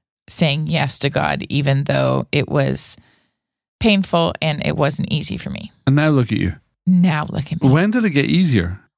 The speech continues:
Speaker 1: Well, it got significantly easier when I stopped vomiting every time I had to speak. Uh, but it, I mean, probably was after a year or two that it got a little bit easier.
Speaker 2: Fun.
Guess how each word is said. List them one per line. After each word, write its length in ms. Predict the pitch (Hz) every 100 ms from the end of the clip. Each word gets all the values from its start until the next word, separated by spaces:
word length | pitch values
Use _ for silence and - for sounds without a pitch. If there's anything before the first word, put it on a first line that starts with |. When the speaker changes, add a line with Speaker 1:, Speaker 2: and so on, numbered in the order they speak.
| -
Speaker 1:
Well, 240 | 190 185
it 120 | - 196
got 220 | 220 226
significantly 680 | 214 185 190 202 202 185 170
easier 360 | - 165 165
when 100 | 151
I 140 | 143 156
stopped 300 | - 170 165
vomiting 720 | 156 - 165 165 160 147 160
every 180 | 151 143
time 260 | 160 151
I 40 | 156
had 180 | 151 -
to 80 |
speak. 500 | 78 - - 60 - _ _ _ _ _ _
Uh, 480 | 160 156 156 151 151 165 _ _ _ _ _ _ _ _ _
but 100 | -
it, 220 | 220 208 - -
I 40 | 208
mean, 340 | 208 202 208 - _ _ _ _ _ _ _ _ _ _ _
probably 260 | 196 190 196
was 180 | 175 170
after 380 | - 165 - 170
a 60 |
year 240 | 165 165 170
or 60 |
two 340 | 170 - 185 180 -
that 120 | 185
it 140 | 180 -
got 300 | - 175 - _ _
a 80 | 160
little 200 | 165 160
bit 180 | 170 -
easier. 480 | 175 175 180 180 185 -
Speaker 2:
Fun. 360 | 113 156 117